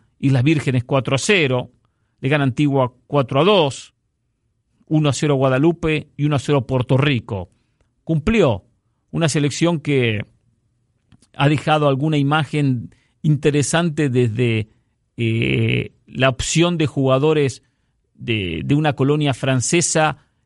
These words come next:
que algunos después terminan jugando en Francia, eh, con velocidad, eh, con desequilibrio, a veces físicamente bien formados, ágiles, eh, dentro de las limitaciones que tiene la selección de Martinica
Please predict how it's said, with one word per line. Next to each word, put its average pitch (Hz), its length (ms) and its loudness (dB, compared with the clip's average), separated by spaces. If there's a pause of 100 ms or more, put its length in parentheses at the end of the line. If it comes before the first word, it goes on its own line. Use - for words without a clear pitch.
que - 100 -4
algunos 180 300 2
después 156 220 0
terminan 147 300 -2
jugando 135 640 0
en 123 140 0
Francia, 160 640 0 (400)
eh, - 300 -4
con 135 240 0
velocidad, 147 840 2 (420)
eh, 127 180 -6
con 139 140 -4
desequilibrio, 143 1080 0 (340)
a - 100 -2
veces 180 240 2
físicamente 170 1080 -2
bien 156 200 0
formados, 151 760 0
ágiles, 156 640 0 (600)
eh, 135 480 -2 (160)
dentro 180 320 2
de 196 60 4
las 165 120 2
limitaciones 156 600 -2
que 131 120 -2
tiene 131 320 0
la 113 80 0
selección 120 340 -2
de 120 80 2
Martinica 110 720 -2